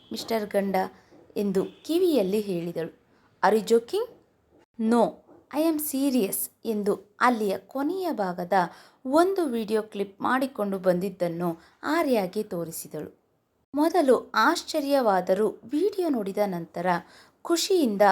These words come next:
ಮೇಲೇಳಲು ಹೋದವ ಬೀಳಲು ಹೋದಾಗ ಆರಾಧ್ಯ ಅವನನ್ನು ಹಿಡಿದುಕೊಂಡಳು. ಅಲ್ಲೇ ನಿಂತಿದ್ದ ಜೀವ ನ್ಯೂಸ್ ಆನ್ ಮಾಡಿದ. ಅದರಲ್ಲಿ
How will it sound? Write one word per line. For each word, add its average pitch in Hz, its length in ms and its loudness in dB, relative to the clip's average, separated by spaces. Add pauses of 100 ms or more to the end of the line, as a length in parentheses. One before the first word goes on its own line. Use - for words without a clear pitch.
(200)
ಮೇಲೇಳಲು 240 800 -2
ಹೋದವ 180 400 -2 (500)
ಬೀಳಲು 320 480 4
ಹೋದಾಗ 190 520 -2 (280)
ಆರಾಧ್ಯ 214 680 -2 (200)
ಅವನನ್ನು 226 580 -4
ಹಿಡಿದುಕೊಂಡಳು. 170 920 -10 (520)
ಅಲ್ಲೇ 370 340 -2
ನಿಂತಿದ್ದ 214 460 -4 (140)
ಜೀವ 196 260 -4 (360)
ನ್ಯೂಸ್ 294 460 -2
ಆನ್ 202 220 -4
ಮಾಡಿದ. 165 340 -6 (560)
ಅದರಲ್ಲಿ 285 540 0